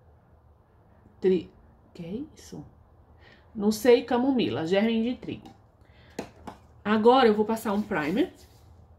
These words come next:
Vou usar esse aqui, ó, que é um da, cara, que primer-, da, aqui, ó, da Ludurana. É esse aqui, pra minha H D. Então, vou usá-lo.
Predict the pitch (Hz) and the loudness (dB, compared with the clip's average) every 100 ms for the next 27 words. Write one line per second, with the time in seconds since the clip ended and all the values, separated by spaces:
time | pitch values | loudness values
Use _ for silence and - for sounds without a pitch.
0 | - - - _ - - - 185 185 190 | -20 -20 -20 _ -20 -20 -8 0 2 2
1 | 185 180 180 202 - 247 226 202 220 190 | 0 0 -2 -8 -10 -4 -4 -2 0 0
2 | 196 202 196 196 214 220 233 247 - - | 0 -2 -2 -2 0 -2 -4 -8 -12 -20
3 | - _ _ - _ _ _ - - - | -20 _ _ -20 _ _ _ -20 -20 -20
4 | - - - - 220 214 - 220 226 - | -20 -20 -18 -8 -6 -6 -4 -4 -4 -4
5 | 185 196 196 190 185 160 165 - _ - | -2 0 2 0 -2 -6 -12 -20 _ -20
6 | - - - - - - - - - - | -20 -20 -20 -20 -20 -20 -20 -20 -20 -20
7 | - - 170 165 165 185 190 196 208 208 | -14 -10 -10 -10 -8 -8 -4 0 0 2
8 | 277 190 151 - - 170 180 233 - - | 4 2 0 -10 -6 -4 -2 -4 -6 -18
9 | - - 156 160 165 180 170 147 - - | -18 -14 -10 -8 -6 -6 -6 -10 -14 -20
10 | - - - - - - - 160 160 165 | -14 -4 -2 -2 -8 -8 -8 -8 -4 -2
11 | 180 180 156 - | -2 -4 -6 -8